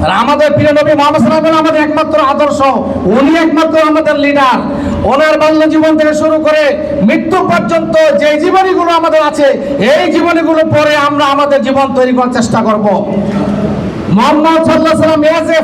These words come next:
father, as a leader, as a politician, as a husband,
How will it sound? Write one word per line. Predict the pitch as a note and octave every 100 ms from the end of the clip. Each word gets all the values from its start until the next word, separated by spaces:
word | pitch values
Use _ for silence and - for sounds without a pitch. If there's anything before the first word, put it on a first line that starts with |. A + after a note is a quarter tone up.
| -
father, | D4 F#4 F#4+ F4+ D4+ - - - - - A#3
as | D#4 F4+ F4+ E4
a | E4+ E4
leader, | D4 E4+ F#4+ F#4+ F4+ D4 - - - - -
as | C#4 F4 F4+
a | F4+ F4+ F4+
politician, | F#4+ G4+ G4+ C#4+ F#4 F#4 E4 - - - - - F#3
as | D4+ F#4+ F#4
a | F#4 D#4
husband, | E4 F#4 - F4+ F4 D#4